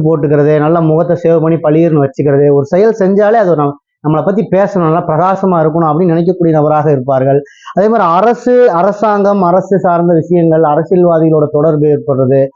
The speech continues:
இந்த மாதிரியான விஷயங்கள்லாம் அந்த லக்ன பாவத்தில் சூரியன் இருப்பவர்களுக்கு இருக்கும்.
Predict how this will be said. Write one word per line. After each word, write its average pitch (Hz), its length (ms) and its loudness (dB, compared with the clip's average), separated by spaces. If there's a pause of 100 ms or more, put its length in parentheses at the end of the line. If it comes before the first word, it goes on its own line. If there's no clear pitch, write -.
(200)
இந்த 170 160 0
மாதிரியான 220 360 0
விஷயங்கள்லாம் 202 480 0
அந்த 185 100 2
லக்ன 175 260 0
பாவத்தில் 170 380 0
சூரியன் 165 300 2
இருப்பவர்களுக்கு 139 460 0
இருக்கும். 110 220 -6